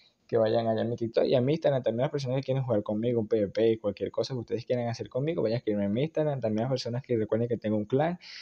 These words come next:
pueden entrar a mi clan, me pueden escribir en los comentarios o en mi Instagram, como ustedes quieran.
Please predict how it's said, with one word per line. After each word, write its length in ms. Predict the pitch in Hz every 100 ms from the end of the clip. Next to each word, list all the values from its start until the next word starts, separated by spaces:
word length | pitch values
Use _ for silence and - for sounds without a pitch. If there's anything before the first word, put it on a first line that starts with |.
| -
pueden 260 | - 123 127
entrar 260 | 113 107
a 40 | 113
mi 120 | 107
clan, 260 | 127 165 143
me 80 |
pueden 220 | 123 117 120
escribir 400 | 117 110 107 107
en 100 | 120
los 100 | 117
comentarios 520 | 107 98 175 185 156
o 60 | 117
en 100 | 98
mi 140 | 131
Instagram, 320 | 156 151 135
como 240 | - 101 101
ustedes 320 | - 117 -
quieran. 260 | - 277